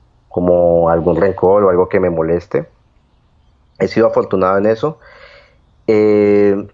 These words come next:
y también creo que los equipos deben tener mística, ¿no? Así como la dupla debe tener esa química para trabajar y generar cualquier trabajo, debe estar rodeado de un equipo que tiene esa mística, que tiene ese positivismo para sacar el trabajo adelante, tiene esas ganas, tiene ese hambre,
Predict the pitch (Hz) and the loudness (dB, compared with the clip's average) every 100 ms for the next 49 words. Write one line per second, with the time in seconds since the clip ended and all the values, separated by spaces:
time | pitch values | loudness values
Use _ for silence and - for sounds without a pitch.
0 | - 131 139 135 143 156 175 185 175 151 | -6 -2 2 2 0 0 0 0 -2 -4
1 | - 120 - 143 139 143 135 107 104 110 | -8 -10 -4 -2 0 0 0 0 0 -2
2 | - 92 - 82 98 80 - 95 110 104 | -4 -6 -2 -2 -2 -4 -4 -4 -4 -2
3 | 127 123 101 104 104 123 123 113 101 101 | 0 2 2 0 0 0 0 0 0 0
4 | 117 - 131 131 135 - - 107 95 - | -4 -4 -4 -2 -2 -2 0 -2 0 -2
5 | 87 85 95 104 117 117 95 87 87 87 | -2 -2 -2 -2 -4 -4 -2 -2 -2 -2
6 | - 104 - 95 113 113 123 - - - | -4 -4 -4 -2 0 0 -2 -6 -12 -20
7 | - _ _ _ _ _ 90 107 113 120 | -20 _ _ _ _ _ -2 0 2 0
8 | 113 113 113 113 110 - 117 120 110 98 | 0 2 2 2 -2 -4 -4 -2 -4 -2
9 | 95 98 104 110 113 - 113 113 101 98 | -2 -2 -2 -2 -4 -6 -8 -4 -4 -6
10 | - 92 92 101 - 101 87 - 82 85 | -4 -4 -2 -4 -2 -4 -4 -4 -2 0
11 | 92 92 98 98 87 87 90 90 90 87 | 0 0 0 0 0 -2 0 0 0 -2
12 | 82 92 87 87 95 98 92 - 87 90 | 0 0 2 0 0 -4 -10 -6 -4 -4
13 | 87 82 95 92 90 87 85 92 87 90 | -4 -2 0 -2 -4 -6 -4 0 0 0
14 | 87 117 | -4 -8